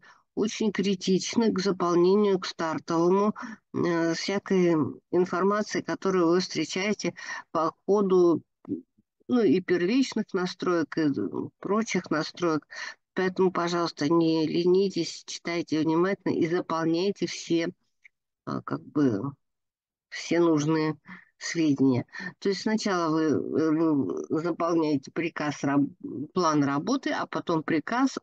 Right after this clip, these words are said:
о, э, применении этого плана. То есть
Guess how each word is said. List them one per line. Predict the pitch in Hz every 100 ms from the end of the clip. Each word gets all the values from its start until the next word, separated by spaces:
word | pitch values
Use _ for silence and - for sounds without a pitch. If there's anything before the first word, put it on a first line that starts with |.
| -
о, | 202 233 226 - - - _ _ -
э, | 156 160 156 147 139 -
применении | 185 208 196 165 151 147 135
этого | 139 139 127
плана. | - 143 135 110 - _ _ _ _ _ _ _ _ _ _ _ _ _ _ _
То | 175
есть | 160 -